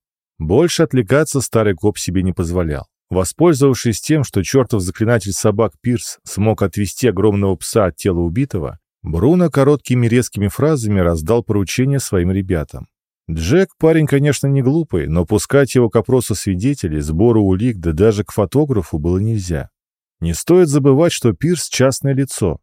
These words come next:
и полученной им информацией делиться вообще не обязан. Но и прогнать его с места преступления не получалось. Да и кто, если не этот засранец, будет заниматься монстром под названием «собака»?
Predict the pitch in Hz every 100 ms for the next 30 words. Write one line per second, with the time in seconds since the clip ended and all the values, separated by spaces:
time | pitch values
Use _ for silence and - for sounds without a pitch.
0 | - 101 107 107 131 - 104 104 113 101
1 | 87 98 110 156 - - 85 78 82 107
2 | 131 151 143 - - 95 110 113 87 67
3 | 60 - _ 82 90 165 180 190 170 170
4 | 147 127 107 - 110 101 - 98 - 95
5 | 82 113 139 143 135 139 135 107 82 65
6 | 71 - _ 87 92 90 - - 165 131
7 | - 104 107 110 95 92 87 113 151 123
8 | 76 80 107 101 85 90 87 110 120 98
9 | 87 127 135 - 80 - 85 87 78 85
10 | 107 107 98 127 113 78 - -